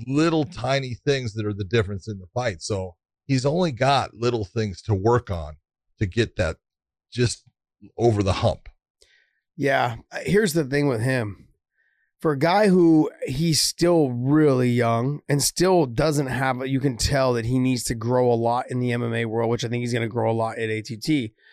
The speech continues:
Speaker 2: He's got so much more to learn. He's got, like, he keeps his chin really high. He doesn't really slip punches. Like, he's so, he's so green, but he's so game.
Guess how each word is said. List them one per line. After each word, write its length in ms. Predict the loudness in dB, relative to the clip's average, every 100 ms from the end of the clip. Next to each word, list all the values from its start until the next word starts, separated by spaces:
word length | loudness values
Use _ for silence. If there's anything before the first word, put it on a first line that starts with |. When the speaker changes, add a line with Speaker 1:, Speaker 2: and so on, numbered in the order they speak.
| -20 -20 -20 _ _ _ _
Speaker 2:
He's 340 | -12 -2 0
got 200 | 0 -2
so 360 | -4 -4 0 2
much 260 | 2 -2 -4
more 200 | -4 -6
to 80 |
learn. 380 | -6 -6 -8 -12 -18 _ _
He's 120 | -8
got, 180 | -8 -4
like, 140 | -6
he 120 | -6 -6
keeps 240 | -6 -6
his 140 | -10
chin 280 | -6 -2 0
really 280 | 0 0 -2
high. 520 | -2 0 0 0 -4 _ _ _
He 100 | -2
doesn't 180 | 0 0
really 160 | 0
slip 360 | -2 -2 -4 -2
punches. 680 | -2 0 0 2 2 0 -4 -14 -20 -20 _
Like, 360 | -4 -4 -6 -20 _ _
he's 320 | -2 0 2
so, 420 | 0 -2 0 0 0
he's 260 | -2 -2
so 380 | -4 -2 0 0
green, 680 | -2 -4 0 0 0 -4 -10 _ _ _
but 120 | -4
he's 280 | -2 -2 -2
so 300 | -2 0 0
game. 580 | -2 -2 0 0 -2